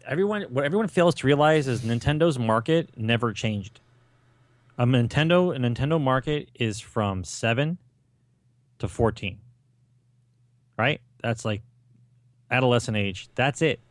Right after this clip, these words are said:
Okay, every kid that went to grade school had a Nintendo,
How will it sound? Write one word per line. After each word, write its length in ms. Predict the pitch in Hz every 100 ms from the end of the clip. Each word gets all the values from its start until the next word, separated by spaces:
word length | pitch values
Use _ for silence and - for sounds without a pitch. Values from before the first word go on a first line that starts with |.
| _ _ _ _ _ _ _
Okay, 180 | - 120 -
every 240 | 131 175
kid 240 | 151 175 165
that 80 |
went 160 | 151 156
to 80 | 156
grade 300 | 127 135 143
school 640 | - 147 139 135 135 131 127 _ _
had 140 | 120 117
a 40 |
Nintendo, 840 | 120 113 127 127 127 123 120 120